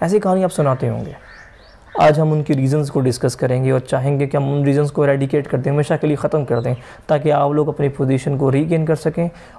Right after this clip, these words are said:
और वो बच्चे जो पोजीशन ले रहे हैं वो अपनी पोजीशन को सस्टेन कर सकें। इसके लिए हम तीन मेन चीज़ों को डिस्कस करेंगे। मैं इस पे पूरी सीरीज़ चला रहा हूँ, How to be successful in examination, तो हम उसके पहले एपिसोड लेके चल रहे हैं।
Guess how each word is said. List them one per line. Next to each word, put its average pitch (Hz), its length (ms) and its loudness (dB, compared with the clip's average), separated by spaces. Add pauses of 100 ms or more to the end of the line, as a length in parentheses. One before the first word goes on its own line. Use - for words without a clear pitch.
और 143 60 2
वो 135 100 2
बच्चे 135 300 0
जो 147 80 -2
पोजीशन 139 400 -2
ले 143 220 2
रहे 135 120 -2
हैं 135 140 0
वो 135 80 2
अपनी 135 180 -4
पोजीशन 127 340 -4
को 143 60 -6
सस्टेन 123 360 -2
कर 123 120 -4
सकें। 120 280 -10 (260)
इसके 170 200 -4
लिए 160 120 2
हम 165 100 2 (140)
तीन 185 200 2
मेन 139 340 0 (320)
चीज़ों 135 200 0
को 135 80 -2
डिस्कस 127 340 -2
करेंगे। 156 420 0 (320)
मैं 160 140 2
इस 165 120 -4
पे 170 160 -2
पूरी 160 260 0
सीरीज़ 139 360 0
चला 135 300 0
रहा 147 100 -2
हूँ, 160 80 -6 (480)
How 139 140 2
to 143 140 -2 (380)
be 156 160 0
successful 135 480 -2
in 131 140 0
examination, 131 520 -2 (420)
तो 143 80 0
हम 131 380 -2
उसके - 200 -6
पहले 139 300 0
एपिसोड 139 400 -2
लेके 127 280 0
चल 127 120 0
रहे 139 200 0
हैं। 135 200 -4